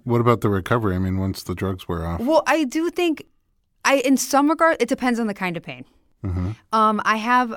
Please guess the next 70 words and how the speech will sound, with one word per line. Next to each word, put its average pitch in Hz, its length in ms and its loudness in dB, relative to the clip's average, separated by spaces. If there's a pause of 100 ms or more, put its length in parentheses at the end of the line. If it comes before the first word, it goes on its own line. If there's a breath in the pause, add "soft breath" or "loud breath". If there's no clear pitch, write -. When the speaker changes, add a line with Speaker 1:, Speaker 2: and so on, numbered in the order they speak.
Speaker 2:
a 208 80 0
high 220 280 0
pain 240 220 -2
threshold. 196 420 -4
I 175 100 0
didn't 180 400 -6
like 175 180 -4
the 185 80 -8
narcotics. 165 600 -4
I 165 160 -6
just 156 260 -10
took - 160 -8
Motrin 151 340 -8
in 147 80 -8
the 147 60 -6
hospital. 147 640 -8
I 156 80 -10
was 151 180 -10
not, 151 320 -4 (120)
I 175 60 -10
didn't 165 220 -8
like 151 200 -8
that 147 140 -4
other 151 180 -10
stuff - 260 -10
'cause, - 180 -16
like 160 120 -14
I 156 60 -10
said, 147 220 -8
they 151 80 -6
gave 160 180 -6
me 151 240 -6
reactions 151 760 -8
and, 143 180 -12
you 190 80 -12
know, 185 80 -8
they 175 120 -6
make 233 120 -2
you 175 60 -4
constipated. 156 720 -8
Who 87 80 -4
Speaker 1:
Yeah. 127 200 2
Speaker 2:
wants 87 160 -4
that? 143 380 -6 (460 soft breath)
My 214 80 4
Speaker 1:
First 196 80 6
Speaker 2:
biggest 262 240 2
fear 226 120 4
was 196 120 -2
pooping, 170 380 0
so 196 180 2
I - 20 2
was 190 160 -2
like, 202 160 -2
<laughs> - 40 0
"I 254 40 2
have 233 140 2
to 247 140 -10
get 214 240 0
off 208 200 4
of 185 80 -12
this." 185 340 4
Speaker 1:
<laughs> - 800 4
Speaker 2:
Let's, 277 240 4
let's, 240 280 -6
let's, 240 420 -6
so 262 80 0
I 254 80 4
just 302 180 -6
took 339 220 -2